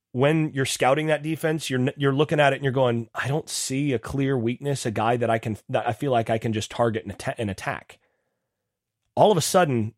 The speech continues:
that makes you competitive. You pair that with a good offense, you pair that with an elite offense, which, you know, Mike Norvell's capable of doing, and I think you can win, I think you can win a title.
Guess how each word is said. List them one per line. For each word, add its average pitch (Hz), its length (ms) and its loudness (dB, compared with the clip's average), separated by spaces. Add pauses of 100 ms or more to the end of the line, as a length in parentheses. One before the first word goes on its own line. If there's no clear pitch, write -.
(120)
that 123 300 2
makes 120 260 0
you 101 320 -2 (220)
competitive. 98 580 -10 (460)
You 147 100 2
pair 180 240 2
that 165 140 4
with 156 100 2
a 135 60 2
good 131 140 2
offense, 175 580 0 (180)
you 127 100 -6
pair 151 160 2
that 143 140 4
with 120 140 -2
an 98 60 -2
elite 104 300 -2
offense, 180 440 0
which, - 420 -6
you 123 100 -4
know, 110 60 0
Mike 120 220 0
Norvell's 123 400 0
capable 127 340 -2
of 95 80 -8
doing, 156 320 -2 (880)
and 104 80 -2
I 104 40 2
think 107 180 0
you 101 80 -2
can 92 140 -4
win, 92 260 -6
I 110 80 -6
think 110 160 -4
you 95 80 -10
can 90 120 -10
win 87 120 -10
a 78 60 -14
title. - 340 -16